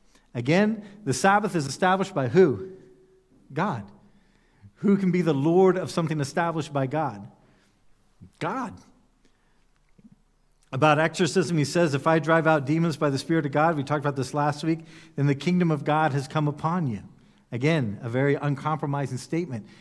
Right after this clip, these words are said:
that Jesus himself embodies the coming of the kingdom of God. And in between this challenge of Jesus' authority regarding his, uh, his, uh, his power over, uh, spirits and the call for a sign,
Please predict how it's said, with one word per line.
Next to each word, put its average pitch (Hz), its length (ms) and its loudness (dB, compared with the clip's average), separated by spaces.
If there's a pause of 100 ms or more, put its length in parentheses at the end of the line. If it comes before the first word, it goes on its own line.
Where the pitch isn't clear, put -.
(160)
that 123 160 -4
Jesus 147 400 -2
himself 143 480 -2
embodies 143 600 -2
the 127 120 -6
coming 160 360 -2
of 113 120 -8
the 110 40 -10
kingdom 135 380 -4
of 104 100 -8
God. 123 360 -8 (880)
And 160 120 6
in 262 140 8
between 254 460 2
this 196 180 4
challenge 247 540 4
of 156 100 0
Jesus' 196 460 -4
authority 208 420 2
regarding 165 540 2
his, 139 260 0 (420)
uh, 127 600 -2
his, 117 480 -4
uh, 135 80 -2 (120)
his 123 220 -4
power 190 420 2
over, 151 360 0 (400)
uh, 120 100 -16 (160)
spirits 190 720 2 (440)
and 147 540 0
the 139 80 0
call 190 320 4
for 180 220 0
a 139 40 2
sign, 156 520 0